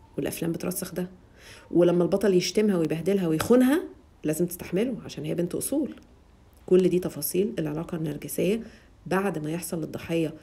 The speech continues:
جاس لايتنج، شعللة، عشان تقتنع إن هي المسؤولة وهي الغلطانة. والجاس لايتنج ده في الحالة دي بيحصل من الإعلام ومن الدراما ومن الإعلانات ومن الأفلام ومن الأغاني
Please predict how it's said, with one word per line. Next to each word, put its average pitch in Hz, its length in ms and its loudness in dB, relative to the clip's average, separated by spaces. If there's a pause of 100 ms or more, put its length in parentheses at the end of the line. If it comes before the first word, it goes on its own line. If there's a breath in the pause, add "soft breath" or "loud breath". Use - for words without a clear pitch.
(180 loud breath)
جاس 160 260 0
لايتنج، 151 360 -2 (120)
شعللة، 156 460 -2 (220 loud breath)
عشان 175 280 -2
تقتنع 202 500 -2
إن 170 100 2
هي 170 160 2
المسؤولة 175 520 0 (220 loud breath)
وهي 175 180 4
الغلطانة. 180 580 0 (960 loud breath)
والجاس 190 600 6
لايتنج 185 300 0
ده 180 60 0
في 185 100 -4
الحالة 185 220 0
دي 220 240 0
بيحصل 175 500 -2
من 214 140 8
الإعلام 175 560 0
ومن 175 260 4
الدراما 185 560 0
ومن 190 400 4 (400 loud breath)
الإعلانات 170 760 2
ومن 190 360 6
الأفلام 180 640 2
ومن 190 260 6
الأغاني 180 600 4